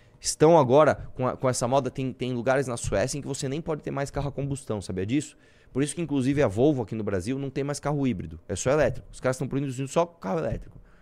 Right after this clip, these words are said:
Inclusive, os carros híbridos hoje, eles vêm com uma função que é reserva de energia.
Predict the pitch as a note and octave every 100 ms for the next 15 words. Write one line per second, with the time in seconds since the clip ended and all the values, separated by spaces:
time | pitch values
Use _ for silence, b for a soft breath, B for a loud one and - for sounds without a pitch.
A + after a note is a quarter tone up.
0 | b b b D3 D3+ C#3+ F#3+ F#3+ E3+ E3+
1 | A#2+ B2 D#3+ B2 G2 G#2 D3 B2 A2 b
2 | b b - G2+ A#2+ C#3+ C#3 B2+ - G2
3 | C#3 C3+ A#2+ D3 C#3 A2+ D3+ D#3 C#3+ D#3
4 | A#2+ G2+ F#2+